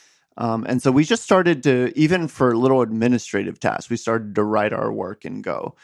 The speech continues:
um, just because we were kind of dabbling in that language. And the more effective we became at it and the m-, more, the better the results, we were like, "Hey, maybe we should start using this for,"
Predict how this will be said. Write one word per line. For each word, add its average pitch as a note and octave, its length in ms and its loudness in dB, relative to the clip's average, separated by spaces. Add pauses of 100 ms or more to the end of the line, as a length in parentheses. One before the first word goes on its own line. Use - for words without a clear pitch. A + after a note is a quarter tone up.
(400)
um, A2 340 0
just - 240 -2
because B2+ 240 0
we B2 100 2
were A#2 180 2 (180)
kind C#3 180 0
of G#2+ 220 -4
dabbling A2 500 0
in G#2 120 -4
that G#2 200 -4
language. G#2 460 -6
And A2 260 -6 (420)
the C3 120 2
more B2+ 640 2
effective B2 720 0
we A#2 100 4
became C3 460 -2
at D#3+ 160 0
it G3 120 0
and B2 140 0
the A2+ 60 0
m-, G#2 260 -6
more, A2 640 0
the G#2 160 -12
better A2+ 240 0
the G#2+ 140 -4
results, G#2+ 440 -2
we C#3 80 -6
were B2+ 60 -6
like, A#2+ 180 -10
"Hey, E3+ 260 -6
maybe A2+ 260 -8
we C4+ 100 -4
should - 180 -16
start A#2 260 -4
using A2 480 -4
this G#2+ 200 -6
for," G2+ 540 -6